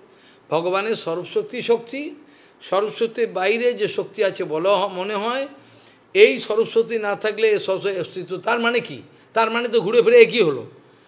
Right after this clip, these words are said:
সৃষ্টি, স্থিতি, প্রলয়, সাধন, ছায়া। তার মানে কায়া য-, কায়া যদি না থাকে, ছায়া থাকবে না।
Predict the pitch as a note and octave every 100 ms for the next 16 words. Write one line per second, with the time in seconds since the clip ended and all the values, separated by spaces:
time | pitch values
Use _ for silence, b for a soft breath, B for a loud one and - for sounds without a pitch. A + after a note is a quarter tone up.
0 | _ - A3 - A3+ - A3 G#3+ G#3+ G3
1 | G3 G3 - F#3 F#3 - B B - -
2 | G3 F#3+ C3 - B B B - E3+ F#3
3 | G#3+ B3+ E4 G4+ - - _ _ _ -
4 | F3+ F#3+ G3+ G3+ B3 F#3+ F3+ F3+ F#3 F#3+
5 | G3+ G#3+ D4+ C#4+ C#4 A3+ G#3+ - A3+ A#3
6 | G#3+ A3 A3